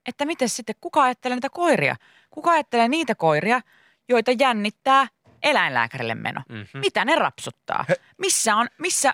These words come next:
Speaker 1: missä on terapiaa? Mitä niille tarvii?
Speaker 2: Minä,
Speaker 1: Joku
Speaker 2: minä, minä, minä,
Speaker 1: muita
Speaker 2: minä.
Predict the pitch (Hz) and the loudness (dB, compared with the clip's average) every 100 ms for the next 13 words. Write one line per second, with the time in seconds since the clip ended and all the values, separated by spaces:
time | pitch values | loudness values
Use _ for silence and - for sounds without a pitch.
0 | - 349 - 285 285 349 330 247 220 190 | -2 -6 0 2 2 2 2 2 2 2
1 | 170 - - - _ - 339 311 339 214 | 0 -4 -20 -20 _ -4 0 2 4 2
2 | - 156 147 - 226 254 247 285 262 254 | 2 -2 0 2 2 2 2 2 0 0
3 | 285 262 254 349 226 | 0 0 2 2 2